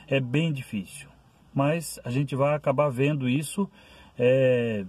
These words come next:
ou então até mais, né? Falei dez aqui, que seria trinta por cento, mas eu já mostrei pra vocês aí de quarenta por cento.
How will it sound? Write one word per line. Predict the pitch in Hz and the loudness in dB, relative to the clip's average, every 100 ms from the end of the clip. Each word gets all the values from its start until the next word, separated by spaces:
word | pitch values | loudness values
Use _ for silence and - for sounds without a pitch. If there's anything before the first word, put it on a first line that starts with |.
| 95 | -2
ou | 190 254 | 2 2
então | 196 160 220 | 2 4 2
até | 214 277 | 4 4
mais, | 220 202 139 | 4 2 2
né? | 180 196 | 0 -2
Falei | - 147 156 | 0 0 2
dez | 139 165 143 | 2 2 2
aqui, | 135 214 | 0 -2
que | 233 | -4
seria | - 156 143 | -2 0 0
trinta | 143 143 143 | 0 -2 -2
por | 120 117 | -4 -4
cento, | - 180 135 | 0 0 0
mas | 120 117 | -2 0
eu | 120 | 0
já | 139 | 0
mostrei | 143 - 165 | 0 -4 0
pra | 151 | 2
vocês | 135 - 165 151 | 2 0 -2 0
aí | 170 | -2
de | 170 | -2
quarenta | - 151 147 160 139 | 0 2 2 0 -4
por | 117 | -8
cento. | 107 139 127 - | -2 0 0 -4